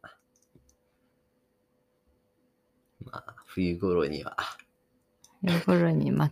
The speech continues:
Speaker 2: チョになってるな。
Speaker 1: <laughs> 冬、冬に向けて。
Speaker 2: 冬に向けて頑張るんだよね。<laughs> 謎の。
Speaker 1: う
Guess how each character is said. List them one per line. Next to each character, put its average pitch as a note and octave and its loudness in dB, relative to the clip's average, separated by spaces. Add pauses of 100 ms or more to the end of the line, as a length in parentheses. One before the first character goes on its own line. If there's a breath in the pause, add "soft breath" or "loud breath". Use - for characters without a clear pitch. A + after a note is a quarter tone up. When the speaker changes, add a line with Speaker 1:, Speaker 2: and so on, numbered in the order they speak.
Speaker 2:
チ - -2
ョ - 0
に - 0
な D3+ 4
っ C#3+ 0
て - 6
る F3 2
な。 G3 12
Speaker 1:
<laughs> D4 2 (2250 loud breath)
冬、 G#2 0
冬 A2+ 2
に F#2 2
向 E2+ -2
け D#2+ -2
て。 - -4
Speaker 2:
冬 G3 8
に F#3 6
向 F3+ 0
け E3+ 10
て - 6
頑 C#3 0
張 C#3 0
る C3+ -4
ん - -4
だ G3 -6
よ G3+ -6
ね。 F#3+ -2 (600 loud breath)
<laughs> - -20
謎 C#3+ -2
の。 C#3 -6
Speaker 1:
う D3 -2